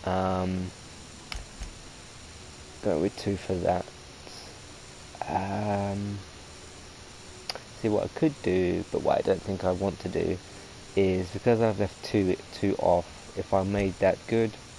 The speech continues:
put one up there, um, good, put one there, whatever, and then did the same then, but then they'd all be good, and I want high for some of these things.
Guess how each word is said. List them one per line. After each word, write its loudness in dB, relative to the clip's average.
put -2
one 0
up -2
there, 2
um, 2
good, 4
put -2
one 2
there, 0
whatever, 0
and 2
then 4
did 0
the 0
same 2
then, 6
but 0
then 6
they'd 2
all 4
be 4
good, 6
and 0
I 4
want 2
high 2
for -8
some -2
of 0
these 0
things. -6